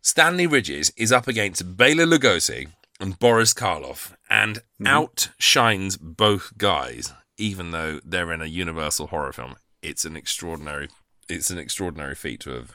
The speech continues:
Speaker 1: achieved that. So, um, I think Stanley Ridges is probably my standout in this.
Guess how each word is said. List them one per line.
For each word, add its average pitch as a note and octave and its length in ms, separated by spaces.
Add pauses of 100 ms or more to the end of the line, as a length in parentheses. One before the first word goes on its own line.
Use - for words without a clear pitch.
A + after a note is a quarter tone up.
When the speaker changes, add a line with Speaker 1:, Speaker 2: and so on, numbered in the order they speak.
(120)
Speaker 1:
achieved C2+ 400
that. - 240 (120)
So, C2 380
um, B1+ 260 (760)
I G2 60
think G#2+ 180
Stanley D#2+ 320
Ridges C#2+ 480
is E2 160 (120)
probably C#2+ 420
my C#2 180
standout - 600
in - 120
this. - 240